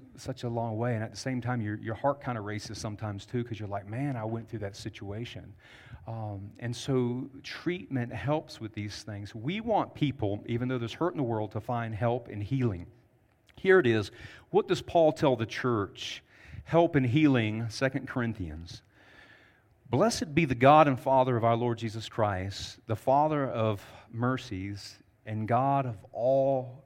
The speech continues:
comfort, who comforts us in our affliction, so that we may be able to comfort those who are in any affliction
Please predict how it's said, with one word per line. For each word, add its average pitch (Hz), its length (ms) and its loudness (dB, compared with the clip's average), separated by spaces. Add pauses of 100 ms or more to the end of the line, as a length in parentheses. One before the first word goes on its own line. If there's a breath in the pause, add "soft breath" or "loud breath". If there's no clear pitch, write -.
comfort, - 720 -8 (1200 loud breath)
who 156 100 8
comforts 175 580 0
us 170 440 4
in 156 240 4
our 135 260 2
affliction, 110 840 -4 (520 soft breath)
so - 180 0
that 139 240 6
we 170 240 2
may 180 240 0
be 135 240 -6
able 135 260 2
to - 180 -2
comfort 139 500 -2
those 139 420 4
who 139 240 2
are 127 360 4
in 127 300 2
any 214 320 4
affliction 104 760 0